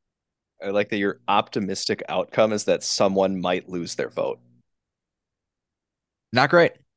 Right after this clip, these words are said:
Speaker 2: Not great.
Speaker 1: <laughs> No, it's a bad place to be.
Speaker 2: Not great. But my mind goes to a certain Aussie season, which, which we haven't gotten to yet. And it's a season full of highs,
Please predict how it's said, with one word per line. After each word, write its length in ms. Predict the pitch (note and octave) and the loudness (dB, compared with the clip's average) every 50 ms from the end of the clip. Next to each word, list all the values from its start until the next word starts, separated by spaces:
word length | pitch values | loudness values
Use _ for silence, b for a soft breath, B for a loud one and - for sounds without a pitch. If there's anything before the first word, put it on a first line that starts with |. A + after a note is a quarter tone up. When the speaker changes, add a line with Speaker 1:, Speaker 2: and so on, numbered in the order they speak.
| _ | _
Speaker 2:
Not 160 | - C3 C#3+ | -2 -2 0
great. 180 | - F3+ E3+ - | 4 4 4 4
Speaker 1:
<laughs> 20 | |
No, 380 | - D#3+ B2+ G#2 - - A#2+ - - - | 6 4 4 4 4 2 0 0 0 -10
it's 200 | - _ - - | -18 _ -16 -12
a 40 | - | -2
bad 220 | - F#2 G2 E2+ - | 0 0 0 2 0
place 260 | A2 G2 - - - | -2 -2 -2 -4 -8
to 60 | - | -8
be. 240 | - G2+ D#2+ D#2 - _ _ _ _ _ | -6 -6 -6 -6 -8 _ _ _ _ _
Speaker 2:
Not 200 | - A2 G#2 G#2+ | -6 -4 -4 0
great. 260 | - A2+ G2 F2 - - b b b b b b b b b _ _ _ - | 0 0 0 0 -2 -10 b b b b b b b b b _ _ _ 4
But 260 | D3 C#3 - - _ _ _ _ _ _ - | 4 4 4 2 _ _ _ _ _ _ 0
my 120 | C3 B2+ | 0 2
mind 320 | B2+ B2+ B2 C3+ D3 D3 C3 | 2 2 0 0 0 0 0
goes 240 | C#3 C#3 C#3 C3+ C#3 | 0 0 0 -2 -4
to 200 | - D3+ C#3 C3 | -6 -4 -4 -2
a 80 | B2+ A#2+ | -2 -4
certain 580 | - - - B2+ B2 G#2 A#2 B2+ B2 B2 A#2+ _ _ _ _ _ _ _ _ _ _ _ _ _ _ _ _ _ _ - | -6 -6 -4 -4 -4 -4 -6 -10 -10 -10 -12 _ _ _ _ _ _ _ _ _ _ _ _ _ _ _ _ _ _ -4
Aussie 380 | A#2 B2 B2+ B2+ B2 A#2 G#2+ - | -2 0 0 0 0 -2 -4 -4
season, 420 | - G#2+ G2+ F#2+ F#2 E2+ E2 G#2+ | -6 -8 -8 -8 -8 -10 -10 -12
which, 140 | A2 G#2+ A#2 - - | -8 -4 -6 -4 -2
which 160 | G#2+ G#2+ G#2+ | -2 -4 0
we 60 | A2 | 0
haven't 160 | G2+ G#2 G2+ | 0 0 0
gotten 240 | G2 G#2 G2+ G#2 F#2 G2 | 0 0 0 -2 -2 -2
to 100 | - G2 | -4 -4
yet. 300 | F#2+ F#2 F2+ E2 - _ _ _ _ _ _ _ _ _ _ _ _ _ - | -2 -2 -4 -6 -8 _ _ _ _ _ _ _ _ _ _ _ _ _ 0
And 340 | C3 A#2 G#2+ G2+ G2+ A2+ - _ _ _ _ _ _ _ _ _ _ _ _ _ - | 0 2 2 0 -2 -6 -10 _ _ _ _ _ _ _ _ _ _ _ _ _ -2
it's 120 | C3+ C3+ | 2 2
a 80 | C3 A#2+ | 2 2
season 360 | - - E3+ D#3+ D#3+ E3 C3+ | 2 2 2 4 4 4 2
full 520 | - - - - - - E3 E3 E3+ F3+ | 0 -6 -14 -12 0 4 6 6 8 6
of 80 | E3 D3+ | 4 4
highs, 640 | D3 C#3+ C3+ C3+ C3+ C3+ C3+ C3+ C3+ C3+ - - | 4 2 4 4 4 4 4 2 0 -2 -6 -14